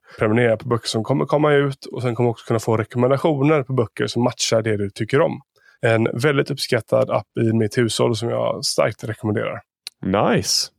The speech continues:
Speaker 2: Om vi har sagt någonting märkligt så kan man mejla till cactech at gmail punkt com. Har ni några tankar, funderingar eller bara tips på ämnen och framtida gäster så kan ni mejla till samma mejladress. När ni lyssnar på den här podden så hoppas jag att ni lyssnar i er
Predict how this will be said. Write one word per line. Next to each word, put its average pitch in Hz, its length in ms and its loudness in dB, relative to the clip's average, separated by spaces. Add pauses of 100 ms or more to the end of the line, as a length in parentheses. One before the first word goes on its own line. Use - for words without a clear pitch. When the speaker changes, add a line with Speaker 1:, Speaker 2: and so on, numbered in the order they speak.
(420)
Speaker 2:
Om 160 540 4
vi 120 80 4
har 117 80 2
sagt 113 200 0
någonting 107 260 0
märkligt 127 480 -2
så 101 120 -4
kan 104 120 0
man 98 120 2
mejla 98 220 2
till 92 160 -6
cactech 92 480 -4
at 87 80 -2
gmail 87 480 -2 (120)
punkt 90 400 -2 (240)
com. 143 680 2 (300)
Har 127 240 0
ni 120 100 2
några 113 200 2
tankar, 117 380 0
funderingar 107 920 2
eller 135 240 0
bara 156 260 2
tips 165 400 -2
på - 180 0
ämnen 151 460 2
och 151 80 0
framtida 160 380 0
gäster 180 500 0
så 117 220 0
kan 110 140 -2
ni 107 80 0
mejla 107 240 0
till 104 120 -2
samma 98 440 0
mejladress. 107 580 0 (400)
När 156 400 2
ni 151 200 2
lyssnar 156 260 0
på 143 60 -2
den 139 60 4
här 131 80 -2
podden 139 220 2
så 123 80 0
hoppas 113 360 0
jag 107 60 2
att 104 80 -6
ni 98 120 2
lyssnar 98 500 -2
i 92 220 0
er 90 140 2